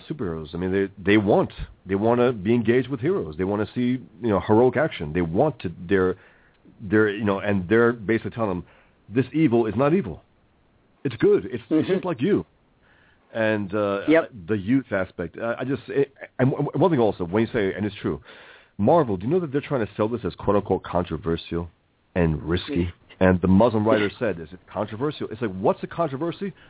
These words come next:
Speaker 1: You know why? Because there is no mention, zero, about what Islam is, and there's no mention of, uh, jihadists. Zero.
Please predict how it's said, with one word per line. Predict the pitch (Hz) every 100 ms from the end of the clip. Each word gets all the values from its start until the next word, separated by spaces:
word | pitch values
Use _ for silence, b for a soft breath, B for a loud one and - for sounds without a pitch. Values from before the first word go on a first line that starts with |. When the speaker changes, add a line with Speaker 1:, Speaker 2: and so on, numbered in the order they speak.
| b b b
Speaker 1:
You | 110
know | 147
why? | 160 160
Because | 135 123 120 104 92
there | 98 104
is | 95
no | 107 135
mention, | 120 110 117 - 95 85 82
zero, | 113 101 73 - _ _
about | 95 92
what | 92
Islam | 92 90 87
is, | 107 139 127 -
and | 90
there's | 92
no | 92
mention | 95 104 - 90
of, | 87 80 80
uh, | 82 82 82
jihadists. | 110 107 123 - - - 82
Zero. | 110 139 78